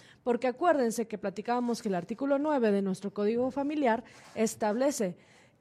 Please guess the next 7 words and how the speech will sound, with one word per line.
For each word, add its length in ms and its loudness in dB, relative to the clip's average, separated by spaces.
que 440 2
a 160 0
la 200 0
parte, 680 0
a, 240 2
al 240 0
concubino 800 2